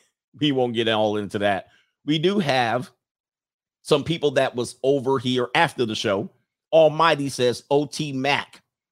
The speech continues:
in the chat needed to hear that part." Oh, um, and I actually looked it up. He needed to hear that part where I was talking about surveillance of hip hop stars,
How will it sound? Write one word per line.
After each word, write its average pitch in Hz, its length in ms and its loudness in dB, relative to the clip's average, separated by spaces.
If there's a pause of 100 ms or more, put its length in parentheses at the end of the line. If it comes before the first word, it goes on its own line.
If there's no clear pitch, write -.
(200)
in 175 160 0
the 151 80 -4
chat 135 480 -2 (420)
needed 160 360 0
to 131 100 0
hear 156 260 -2
that 131 300 -4
part." 123 340 0 (360)
Oh, 139 300 6
um, 131 460 2
and 131 120 0
I 135 100 2
actually 127 280 -2
looked 123 200 -2
it 120 80 0
up. 123 140 4
He 131 120 -4
needed 135 240 -8
to 123 80 -2
hear 123 120 0
that 113 180 0
part 117 220 0
where 104 220 -4
I 101 80 0
was 101 140 -4
talking 107 240 -2
about 98 200 0
surveillance 110 600 -4
of 98 160 -2
hip 113 160 -2
hop 104 200 0
stars, 101 480 -4